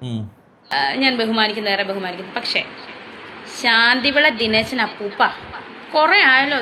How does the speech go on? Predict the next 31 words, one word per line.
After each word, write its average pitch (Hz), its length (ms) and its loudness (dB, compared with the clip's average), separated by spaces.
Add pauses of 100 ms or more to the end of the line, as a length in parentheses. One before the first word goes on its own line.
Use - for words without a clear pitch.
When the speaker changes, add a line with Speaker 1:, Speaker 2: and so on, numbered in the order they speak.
(100)
Speaker 2:
താൻ 233 240 4
എന്നെ 214 180 -2
പറ്റി 226 280 -8
പറയാൻ 196 300 0
തുടങ്ങിയിട്ട്. 175 320 -10 (200)
തനിക്ക് 392 320 0
നാണമില്ലേ? 220 680 4 (480)
താൻ 392 240 8
എന്നെ 370 160 4
തൈക്കളവിന്ന് 262 680 0
വിളിക്കാൻ. 220 340 -8
താൻ, 381 300 -2 (520)
എടോ, 302 260 0
എനിക്ക് 262 440 -2
പു- 190 160 6
Speaker 1:
രേണുവിനൊരു 277 480 6 (160)
ടോൺ 240 280 10
ഉണ്ടല്ലേ? 147 340 6
രേണു 208 280 6
ആരോടെങ്കിലും 208 680 6
ദേഷ്യപ്പെടുവാണെങ്കിൽ 175 1000 6
അവരോട് 165 320 8
ആർക്കെങ്കിലും 160 560 6
എന്തെങ്കിലും 151 360 0
ഒന്ന് 156 120 0 (140)
പറയണമെങ്കിലോ 143 720 4
രേണുവിനൊരു 139 640 2
ടോൺ 127 220 4
ഉണ്ട്. 110 120 -2
താൻ 269 340 4
ആരാണോ? 185 1000 2